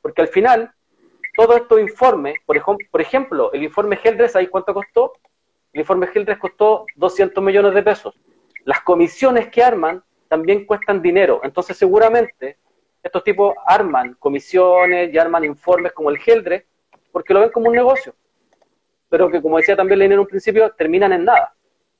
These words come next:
Entonces, levantan y levantan informes, levantan y levantan comisiones, porque simplemente saben que desde ahí pueden sa-, generar recursos, pueden desfalcar al Estado, porque eso es lo que se está haciendo. Pero informes y comisiones que terminan en nada. Ya hay que recordar,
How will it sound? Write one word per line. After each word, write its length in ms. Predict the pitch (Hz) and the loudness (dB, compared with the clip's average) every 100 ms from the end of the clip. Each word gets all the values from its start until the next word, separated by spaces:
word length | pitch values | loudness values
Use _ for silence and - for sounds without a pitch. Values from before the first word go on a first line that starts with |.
| _ _ _ _ _ _ _ _ _ _ _ _ | _ _ _ _ _ _ _ _ _ _ _ _
Entonces, 420 | - 220 220 226 226 _ _ _ | -4 -2 4 2 2 _ _ _
levantan 800 | 147 160 180 185 180 185 185 180 | 0 4 4 4 2 0 2 0
y 60 | 151 | 0
levantan 440 | 151 165 170 165 | 2 2 0 -4
informes, 640 | 160 - 175 175 170 170 | -6 -2 0 0 -2 -4
levantan 500 | 151 143 151 165 170 | 0 0 2 0 -4
y 40 | 156 | -6
levantan 360 | 143 160 170 170 | -2 -4 -4 -10
comisiones, 560 | 185 185 233 220 214 - _ _ | -6 -4 0 0 0 -4 _ _
porque 220 | - - | -8 -6
simplemente 520 | 220 226 220 226 226 | -4 0 2 0 0
saben 220 | 214 220 | 2 2
que 100 | 220 | 2
desde 220 | 196 190 208 | 0 2 2
ahí 120 | 220 | 2
pueden 340 | 214 208 196 _ _ - | 2 0 0 _ _ -20
sa-, 300 | - 160 - - - | -4 -4 -2 -8 -4
generar 320 | 160 170 190 | 0 2 2
recursos, 420 | 180 196 202 - | 0 -2 -4 -4
pueden 320 | - 185 185 185 _ _ _ - | 0 0 0 -4 _ _ _ -4
desfalcar 480 | 156 165 156 180 | -2 0 0 2
al 80 | 196 | 2
Estado, 380 | 175 - 247 123 | 0 2 2 2
porque 200 | 123 - | -6 -8
eso 100 | 165 | -4
es 20 | |
lo 80 | 185 | -4
que 60 | 180 | -4
se 80 | - | -8
está 120 | 175 | -10
haciendo. 380 | - 170 117 - | -6 -8 -10 -6
Pero 420 | 185 180 180 190 - _ _ | 0 2 2 0 -8 _ _
informes 600 | 156 151 175 180 185 190 | -10 -2 0 0 0 -2
y 40 | |
comisiones 420 | 156 147 143 180 - | 0 -2 -2 -6 -6
que 100 | 147 | -6
terminan 340 | 139 156 156 | -6 -2 -2
en 120 | 147 | 0
nada. 240 | 180 175 120 | 2 2 2
Ya 160 | 151 | 2
hay 100 | 160 | 2
que 100 | 160 | 0
recordar, 480 | 147 143 139 160 160 | -4 -4 0 0 -2